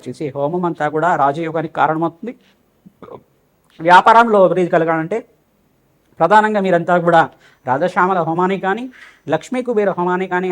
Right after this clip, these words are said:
ఆచరించాలి. తద్వారా రాజయోగానికి కారణమవుతుంది. అమావాస్య రోజున ప్రధానంగా మీరంతా కూడా ఎవరైతే కనుక పితృదేవత ఆరాధన చేస్తుంటారో అఖండ రాజయోగానికి కారణమవుతుంది. కావున ఈ పరిష్కారం అందరికీ కూడా చెప్తున్నాం. ప్రధానంగా మీరంతా కూడా కేతుగ్రహ దోష నివారణార్థం మీరంతా కూడా గణపతి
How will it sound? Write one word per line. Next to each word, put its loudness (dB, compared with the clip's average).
ఆచరించాలి. -4
తద్వారా -2
రాజయోగానికి -2
కారణమవుతుంది. -8
అమావాస్య 2
రోజున -4
ప్రధానంగా -2
మీరంతా -2
కూడా -2
ఎవరైతే 0
కనుక -4
పితృదేవత -6
ఆరాధన -2
చేస్తుంటారో -4
అఖండ 0
రాజయోగానికి 0
కారణమవుతుంది. -2
కావున -2
ఈ -18
పరిష్కారం -10
అందరికీ -6
కూడా -8
చెప్తున్నాం. -8
ప్రధానంగా 4
మీరంతా 2
కూడా 4
కేతుగ్రహ 2
దోష -2
నివారణార్థం 2
మీరంతా 0
కూడా 0
గణపతి -4